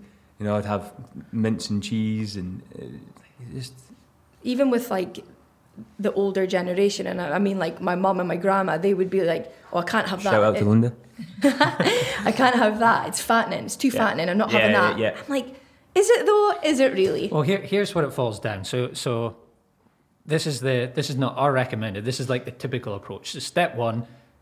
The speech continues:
Speaker 3: compile your list of good and bad foods. Right? Either that comes from a diet or society has already made the list for us in many
Speaker 1: Yeah.
Speaker 3: ways. Right? Step two, avoid all the bad foods and eat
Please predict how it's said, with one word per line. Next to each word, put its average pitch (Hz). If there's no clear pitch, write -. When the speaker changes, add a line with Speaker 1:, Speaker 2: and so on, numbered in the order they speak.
Speaker 3:
compile 139
your 120
list 104
of 104
good 107
and 101
bad 98
foods. -
Right? 101
Either 147
that 123
comes 135
from 123
a 113
diet 127
or 113
society 139
has 117
already 113
made 104
the 95
list -
for 87
us -
in 101
many 107
Speaker 1:
Yeah. 87
Speaker 3:
ways. 85
Right? 104
Step 190
two, 147
avoid 147
all 151
the 131
bad 127
foods 120
and 120
eat 120